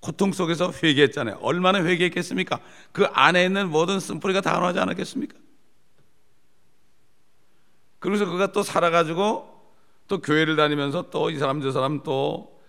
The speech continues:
만나서 하게 되고 죄 짓고 뭐 이런 일 안 하고 그냥 깨끗하게 다 토해내고 구원받았으니까 어떻게 보면 그 사람이 행복한 사람이에요. 근데 요즘에 그리스도인들이 평생을 교회 다녀도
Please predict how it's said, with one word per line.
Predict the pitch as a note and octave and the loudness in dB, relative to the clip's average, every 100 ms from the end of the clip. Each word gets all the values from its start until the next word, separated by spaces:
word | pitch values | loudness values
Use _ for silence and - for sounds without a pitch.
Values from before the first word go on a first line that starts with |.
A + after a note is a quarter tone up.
| - - | -20 -10
만나서 | - C3 C3+ C3 C#3 C3+ | -4 -2 0 0 0 0
하게 | C3+ B2 | -2 -4
되고 | B2+ C3 | -4 -2
죄 | A#2 A#2+ | 0 -2
짓고 | A2+ - C3+ | -4 -8 -6
뭐 | C3+ B2+ C#3 D#3+ - - - - | -4 -2 -2 -6 -16 -20 -20 -8
이런 | B2+ C#3 C#3+ | -2 0 2
일 | D#3+ | 0
안 | B2 B2 | 2 2
하고 | B2 D#3 C#3+ | 2 0 -2
그냥 | C#3+ E3 - - - - | -2 -4 -8 -18 -20 -16
깨끗하게 | - - - - - G#3 - | -8 -8 -8 -8 -6 -4 -4
다 | G3 | -4
토해내고 | F#3 - D3+ D3+ B2+ F#3 A3+ - - - - - - - - - - - - - - - - - | -4 -4 -2 0 -2 -2 -4 -8 -20 -20 -20 -20 -20 -20 -20 -20 -20 -20 -20 -20 -20 -20 -20 -8
구원받았으니까 | F#3+ G3 F3 E3 D#3 C#3+ B2 D3 B2 - - - - | -2 2 4 2 0 -6 -2 -2 -2 -8 -20 -20 -6
어떻게 | - D#3+ E3+ | -6 -4 -6
보면 | E3+ F#3 | -4 -4
그 | G3+ | -6
사람이 | C3 B2 | -6 -6
행복한 | C#4 - - G#2 | -6 -8 -10 -12
사람이에요. | G2+ F2+ F#2 - - - - - - - - - - - | -14 -18 -20 -20 -20 -20 -20 -20 -20 -20 -20 -20 -20 -2
근데 | G3 | 0
요즘에 | F3 G3 | 2 0
그리스도인들이 | F#3+ E3+ E3 E3 E3+ F3+ G#3 F#3+ - - - - - | 0 -2 -2 -4 -2 0 0 0 -4 -18 -20 -20 -10
평생을 | G3 F3 F#3 F3+ | -6 -4 -2 -2
교회 | E3+ E3+ | -2 0
다녀도 | D#3+ D3 D#3 G3 D#3+ | 0 0 2 0 0